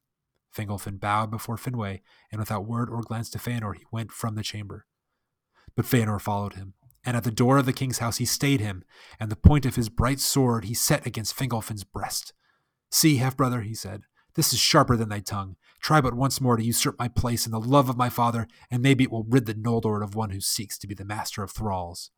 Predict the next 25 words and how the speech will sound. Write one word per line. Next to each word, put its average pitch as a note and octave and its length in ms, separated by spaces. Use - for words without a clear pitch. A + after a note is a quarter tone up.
These B2+ 200
words A#2 340
were G#2+ 140
heard A2 200
by G2+ 140
many, G2 360
for - 140
the - 80
house A2 260
of G#2 100
Finwë G#2+ 380
was G2+ 200
in G2+ 60
the G2+ 80
great G#2 220
square G#2 300
beneath G2+ 240
the A#2 60
Mindon. G#2+ 420
But A2+ 100
again A2 400
Fingolfin G#2+ 460
made G2+ 140
no A#2+ 120
answer, G2 440